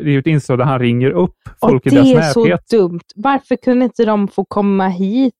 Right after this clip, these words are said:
Speaker 2: Eller du vet, att göra någon sån här inspelning så det lät bra. Det lät så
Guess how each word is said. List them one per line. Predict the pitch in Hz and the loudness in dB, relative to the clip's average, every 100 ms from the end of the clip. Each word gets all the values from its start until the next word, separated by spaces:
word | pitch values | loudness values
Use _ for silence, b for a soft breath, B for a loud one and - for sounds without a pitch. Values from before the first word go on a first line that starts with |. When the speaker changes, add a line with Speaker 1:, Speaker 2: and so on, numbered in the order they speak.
| - | -2
Speaker 2:
Eller | 208 214 | 0 0
du | 202 | 0
vet, | 226 202 | -2 0
att | 208 196 - | -2 -4 -6
göra | 208 220 208 | -2 0 0
någon | 196 | -2
sån | 185 202 | -4 -4
här | 196 | -2
inspelning | 208 208 190 - 202 190 180 180 185 185 190 | 0 0 -2 -6 -2 0 0 -2 -4 -4 -6
så | - | -4
det | 196 | -2
lät | 202 180 180 - 165 | 0 -2 -2 -6 -4
bra. | 170 208 277 214 - _ _ _ _ _ _ - | -2 0 0 -2 -6 _ _ _ _ _ _ -6
Det | 220 | -2
lät | 214 | -2
så | - | -4